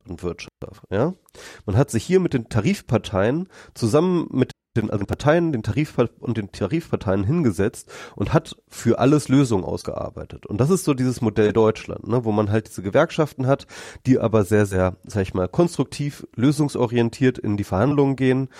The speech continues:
ähm, und, äh, und, und, und, äh, die halt irgendwie mit den, ähm, Industrie-,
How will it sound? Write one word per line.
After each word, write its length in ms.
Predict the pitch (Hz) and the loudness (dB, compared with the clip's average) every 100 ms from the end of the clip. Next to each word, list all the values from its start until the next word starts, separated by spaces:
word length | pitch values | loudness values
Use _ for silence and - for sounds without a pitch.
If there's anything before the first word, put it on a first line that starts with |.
| - - - | -20 -20 -10
ähm, 520 | - 107 107 107 110 110 | 2 4 6 4 2 -2
und, 540 | - 107 107 107 107 - | -2 2 4 2 -2 -6
äh, 60 | - | 0
und, 1040 | 104 104 104 - - 101 - 107 107 - | 4 4 4 0 -4 -6 -4 -2 -4 -6
und, 500 | - - 101 101 - | -12 -4 -2 -2 -6
und, 440 | - 104 98 - - | -6 -4 -4 -8 -4
äh, 200 | 110 101 | 0 0
die 240 | 98 107 104 | 0 0 4
halt 180 | 107 | 2
irgendwie 720 | - 101 104 - 101 98 104 - | 2 -2 -4 -4 -4 -4 -4 -2
mit 320 | 113 127 - | 0 0 2
den, 460 | 113 110 107 110 107 - - - - _ _ - | 2 2 0 -2 -6 -20 -20 -20 -20 _ _ -2
ähm, 460 | 110 104 101 101 | 2 4 4 2
Industrie-, 880 | - 120 107 - 123 123 123 127 127 | 0 0 0 -4 -4 -2 0 -2 -4